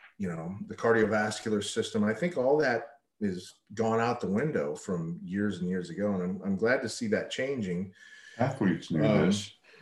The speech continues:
Speaker 2: Athletes and bodybuilders knew it. We had guys
Speaker 1: Right.
Speaker 2: uh, that were slamming fat calories, and they weren't getting fatter. They were getting bigger and more muscular,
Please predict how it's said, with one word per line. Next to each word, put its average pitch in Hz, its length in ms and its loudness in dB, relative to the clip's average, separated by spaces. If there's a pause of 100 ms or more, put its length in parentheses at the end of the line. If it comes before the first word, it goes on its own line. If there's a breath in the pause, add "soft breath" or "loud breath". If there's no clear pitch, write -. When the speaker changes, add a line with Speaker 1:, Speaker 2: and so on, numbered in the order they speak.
(400 soft breath)
Speaker 2:
Athletes 123 500 6
and 101 120 6
bodybuilders 92 720 6
knew 90 120 6
it. 135 140 4
We 147 140 6
had 127 300 8
guys 107 580 8
Speaker 1:
Right. 113 300 6
Speaker 2:
uh, - 240 -2 (260)
that 113 200 8
were 101 340 6 (220)
slamming 120 880 6 (340)
fat 82 300 8
calories, 95 480 6
and 120 120 6
they 135 100 6
weren't 110 380 6
getting 82 380 4
fatter. 95 440 8
They 123 120 6
were 127 160 6
getting 90 380 4
bigger 98 360 8
and 110 120 6
more 120 220 6
muscular, 135 580 2